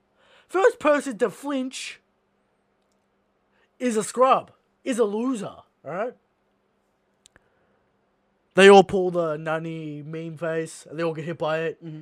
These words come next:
Speaker 1: 'cause they all, they, you know, they get their pride on line.
Speaker 2: Apparently, kids are getting sucked into their bullshit games, Christian, 'cause they're small fry. They're, they're never gonna
Speaker 1: They're
Speaker 2: be big
Speaker 1: losers,
Speaker 2: time.
Speaker 1: Eric. They're losers. They're gonna be big time like Kid.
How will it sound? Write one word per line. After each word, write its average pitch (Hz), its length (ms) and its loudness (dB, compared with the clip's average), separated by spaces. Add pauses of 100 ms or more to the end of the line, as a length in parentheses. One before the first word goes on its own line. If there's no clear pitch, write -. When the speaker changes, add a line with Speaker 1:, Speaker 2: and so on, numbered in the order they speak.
Speaker 1:
'cause 170 80 -12
they 170 80 -2
all, 156 160 -2
they, 190 260 -6
you 139 60 -10
know, - 140 -20 (320)
they 214 80 -4
get 220 100 -4
their - 100 -4
pride 151 300 -4
on 151 100 -10
line. 147 340 -8 (360)
Speaker 2:
Apparently, 254 420 -4
kids 247 240 -12
are 254 40 -10
getting 202 240 -12
sucked 220 320 -8
into 175 160 -14
their 180 140 -6
bullshit 160 420 -12
games, 156 280 -6
Christian, 135 320 -18
'cause 131 200 -18
they're 156 200 -6
small 160 280 -12
fry. 95 300 -18 (500)
They're, 160 320 -6
they're 170 440 -4 (300)
never 170 260 -8
gonna 175 100 -6
Speaker 1:
They're 175 100 0
Speaker 2:
be 170 60 -2
big 220 100 0
Speaker 1:
losers, 220 380 0
Speaker 2:
time. 165 80 -4
Speaker 1:
Eric. 143 280 -10
They're 180 160 -2
losers. 190 320 -4
They're 202 80 -4
gonna 196 160 -6
be 202 200 -4
big 175 100 -8
time 202 180 -4
like 185 160 -6
Kid. 151 300 -8